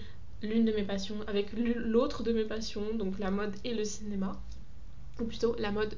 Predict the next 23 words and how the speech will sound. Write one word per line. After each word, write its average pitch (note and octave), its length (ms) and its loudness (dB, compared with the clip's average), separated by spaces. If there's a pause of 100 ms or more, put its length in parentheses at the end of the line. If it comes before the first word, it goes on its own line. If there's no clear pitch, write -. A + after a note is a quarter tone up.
(120)
dans G#3 180 0
le G3+ 100 4
cinéma. G3 400 -2 (2250)
Je G#3 140 -2
vais A3 280 4
déc-, G#3+ 180 -2 (260)
décomposer, B3 720 2
en G#3+ 140 4
fait, A3+ 420 -2
euh, F#3 1080 0
ce F3+ 840 -2
sujet A3 680 0 (300)
en G3 120 0
deux B3+ 260 2
épisodes A3+ 420 0
différents G#3 720 -2
parce A3+ 220 -4
que, F#3+ 320 0 (600)
euh, F3+ 460 -2
il F#3 60 -4
y F#3 80 -2
a, F3+ 220 0
disons, G3+ 720 0